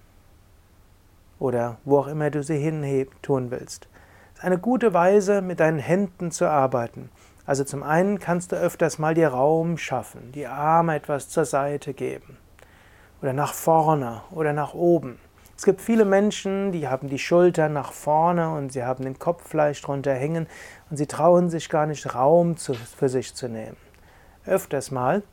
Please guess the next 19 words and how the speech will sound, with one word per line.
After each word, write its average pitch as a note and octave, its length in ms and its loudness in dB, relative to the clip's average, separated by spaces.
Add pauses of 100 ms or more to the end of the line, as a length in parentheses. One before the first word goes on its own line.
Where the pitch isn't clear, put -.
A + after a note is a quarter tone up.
wie G#3 120 0
ein A3+ 160 2
Löwe, F3+ 600 6
nimm F3+ 180 2
dir F3 160 2
Raum. C3+ 560 2
Und C3+ 160 -14
eine D#3+ 280 4
Weise E3 300 4
ist, D#3 160 -8
mit E3 80 -6
den E3 120 -2
Händen D3 440 -4
zu - 160 -6
arbeiten A#2+ 500 -4 (440)
und C#3 80 -6
mit C#3 100 4
den C#3+ 140 2
Armen. C3+ 540 0